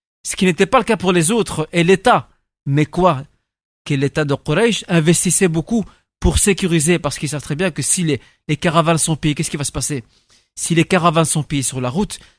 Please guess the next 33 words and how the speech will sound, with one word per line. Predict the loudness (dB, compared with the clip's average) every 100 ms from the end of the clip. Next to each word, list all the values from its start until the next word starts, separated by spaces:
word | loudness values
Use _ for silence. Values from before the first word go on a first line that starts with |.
| _
eh | -10
bien, | -4 -4 -4 _ _ _ -6
euh, | -4
les | -4
commerçants | 0 2 2 0 -2 -2
mecquois | -4 -4 -4
ne | -2
sortiront | -4 -4 -4 -4
plus | -6 -6
de | -4
la |
Mecque. | -2 -4 -6 -18 _ _ _
Et | -8
qui | -2 -2
dit, | 0 -2 -2 -8 _ _ _
euh, | -6 -4 -6 -8 -8
absence | -8 -4 -6
de | -4
sortie, | -6 -8 -6 -6 -6 -10
eh | -6
bien, | -2 -2 -4 _ -10
dit | -2 -2
aussi | -2 -4
régression | -4 -2 -2 -4 -4
économique, | -4 -4 -2 -2 -4 -16 -12
crise | -6 -4
économique | -2 -2 -2 -4 -6
et |
sociale, | -8 -6 -4 -4 -4 _ _ _ -10
avec | -4 -2 -2
ce | -4
que | -4 -4
là, | -2 -4